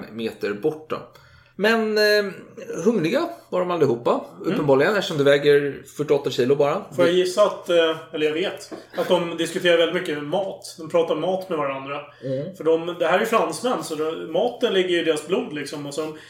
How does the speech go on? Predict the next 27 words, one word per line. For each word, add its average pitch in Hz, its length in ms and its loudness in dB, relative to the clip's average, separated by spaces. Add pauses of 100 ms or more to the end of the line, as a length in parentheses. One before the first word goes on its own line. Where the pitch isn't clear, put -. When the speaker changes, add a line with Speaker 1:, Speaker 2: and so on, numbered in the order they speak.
(500)
Speaker 2:
de 185 200 4
är, 190 220 6
kommer 202 240 0
från 208 140 -6
olika 208 280 -2
regioner 202 800 2
och 180 100 2
de, 175 300 0
eh, 170 280 0 (500)
ja, 107 200 -2
de, 165 340 0
de 196 200 -10
gillar 180 280 6
att 277 100 4
prata - 260 4
mat. - 480 -4
Speaker 1:
Ja, 127 260 4
Speaker 2:
Och 175 100 2
särskilt 185 280 4
när 302 100 2
de 254 40 4 (100)
är - 40 2
hungriga. 190 380 0
Så 151 60 0
jag 160 80 4
bara, 151 100 6 (120)
Speaker 1:
Ja. 147 60 -2